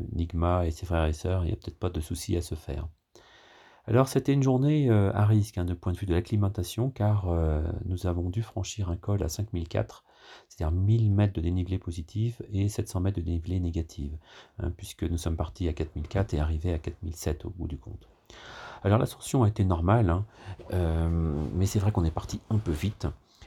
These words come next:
Et puis, à un moment donné, j'ai décidé de me restreindre à une vitesse plus compatible avec les risques que l'on a de, d'acclimatation et de mal des montagnes. Euh, le médecin de, de l'Institut Ifremont, hein, à Altidoc, qu'on avait consulté avant de partir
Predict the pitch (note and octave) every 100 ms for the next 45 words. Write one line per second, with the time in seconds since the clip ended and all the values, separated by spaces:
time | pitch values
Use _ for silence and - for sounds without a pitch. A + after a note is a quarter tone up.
0 | - - G2+ G2+ F#2+ F2 F2 G#2 E2+ G#2
1 | - E2+ E2+ G2 - D#2 D2 C#2+ D#2+ F#2+
2 | - G2 E2+ D2+ D#2+ E2+ F2+ - - -
3 | - - _ _ _ _ _ - G#2 -
4 | A#2+ A#2+ A2 A2+ B2 F#2 F2 F#2+ G#2 -
5 | E2 G#2 G#2+ - D#2+ D#2 D#2+ F2 G2 D#2
6 | D2 C#2+ D#2+ - E2+ D#2+ D#2 - F#2+ F#2
7 | D#2+ D#2 E2 E2 D#2+ E2 D#2+ D#2 C#2+ C#2+
8 | - - - - - - E2 E2+ E2+ F#2
9 | G2 - C#3 C#3 B2 F2 D#2+ D#2 D#2 D#2
10 | E2+ - - E2+ - F2 F#2+ G2+ D#2+ E2
11 | F#2+ D2+ D2+ D2+ E2+ F2+ F2+ - D2 D2+
12 | E2 E2 D#2 - D2+ - E2+ C#2+ D#2 F2
13 | E2 - - - F#2+ F2+ D2